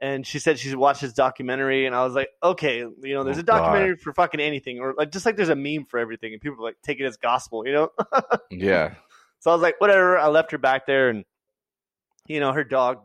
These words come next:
Speaker 1: peed on the floor. It was just, you know, she was only there for a short period of time, but she wanted me to rent it out to her for a few weeks and pay her, like, pay me on the side, but then you don't have insurance. So I was like, "Nah, I'm not gonna
Speaker 2: Mm-mm.
Speaker 1: do any of that," you know?
Speaker 2: Nah, don't do that shit.
Speaker 1: So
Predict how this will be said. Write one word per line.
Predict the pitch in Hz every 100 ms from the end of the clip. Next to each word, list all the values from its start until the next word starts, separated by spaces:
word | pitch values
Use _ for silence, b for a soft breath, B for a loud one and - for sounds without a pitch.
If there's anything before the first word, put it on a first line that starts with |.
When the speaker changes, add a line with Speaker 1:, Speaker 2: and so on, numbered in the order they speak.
| _ -
Speaker 1:
peed | 147 135
on | 120
the |
floor. | 104 123 120 120 117
It | 117 214
was | 214
just, | 170 - - - -
you | 170
know, | 143
she | -
was | 196
only | 202
there | 180
for | 180
a | 143
short | - 147 -
period | 143 -
of |
time, | 120 127
but | 117 107 _ _ _ _ _
she | - 160
wanted | 165 160
me | 156
to | 127
rent | 139 143
it | 135
out | 127 -
to | 143
her | 135
for | - 120
a |
few | - 143
weeks | 123 131 113 123
and | 113
pay | - 135
her, | 131 -
like, | 113 -
pay | 147
me | 135
on | 135
the | 113
side, | - 120 117 120
but | 101 113 _
then | 151
you | 147
don't | 147
have | 147 131
insurance. | 117 - 165 101 -
So | -
I | 123
was | 117
like, | 131
"Nah, | - 139
I'm | 107
not | 160 101
gonna | 113
Speaker 2:
Mm-mm. | 110
Speaker 1:
do |
any | 110 110
of |
that," | 110 107
you | 123
know? | 156
Speaker 2:
Nah, | 165
don't | 90
do | 87
that | 87 87
shit. | - 69 - b b b b b
Speaker 1:
So | - 202 185 185